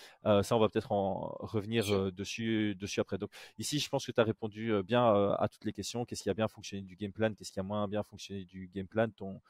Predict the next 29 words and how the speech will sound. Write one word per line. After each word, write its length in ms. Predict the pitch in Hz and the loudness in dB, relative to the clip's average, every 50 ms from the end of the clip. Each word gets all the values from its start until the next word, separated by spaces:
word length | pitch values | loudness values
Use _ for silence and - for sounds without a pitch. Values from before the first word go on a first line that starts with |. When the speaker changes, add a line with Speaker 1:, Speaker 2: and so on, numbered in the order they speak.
| _ - - - - _ _ | _ -20 -20 -20 -20 _ _
Speaker 1:
ton 100 | 104 101 | -10 -4
petit 260 | - 120 - - 127 | -2 -2 -2 0 0
mea 200 | 123 120 120 113 | 4 6 6 6
culpa 400 | - - - 113 104 - 131 127 | 6 2 -6 -2 2 4 4 4
qui 100 | - - | 4 0
est 60 | 98 | -6
toujours, 340 | - - 104 107 117 107 107 | -6 -6 -6 -4 0 2 2
euh, 80 | 104 - | 4 4
intéressant, 540 | 113 107 - 113 107 110 - - 135 127 117 | 2 2 2 2 2 2 2 0 0 -2 0
parce 180 | - 98 - | -2 -6 -6
que 260 | - - 101 98 98 - - - - - _ | -4 -2 -2 -2 -2 -4 -8 -14 -20 -20 _
c'est 180 | - - - 104 | -14 -10 -6 0
bien 140 | 104 127 131 | 2 2 2
de 60 | - | 2
se 80 | - 110 | 0 -2
rendre 180 | 110 110 - | -2 -2 -2
compte 180 | - 123 120 - | -4 -6 -6 -4
que 280 | - - 104 101 98 - _ - - _ _ _ _ | 0 0 0 0 0 -4 _ -20 -20 _ _ _ _
le 180 | - 104 110 127 | -2 2 4 4
coach 640 | - - - 147 156 143 - - - - - - _ _ _ _ _ _ _ _ _ _ - | 4 6 6 6 6 6 4 2 -2 -6 -6 -10 _ _ _ _ _ _ _ _ _ _ -20
de 160 | 101 98 110 | -6 -2 2
la 160 | 107 104 104 107 | 2 4 4 2
numéro 420 | 107 101 104 101 110 110 101 - | 2 0 0 2 4 2 2 4
un 200 | - 127 131 123 | 4 4 4 6
de 60 | 107 107 | 4 2
la 60 | 104 | 0
division 360 | 95 101 98 101 90 107 104 | -2 -4 -10 -8 -6 -6 -8
flyweight 600 | - - 107 98 98 101 113 127 135 127 - - _ _ | 0 2 2 4 4 6 6 6 6 4 2 -6 _ _
a 120 | 120 117 | 4 4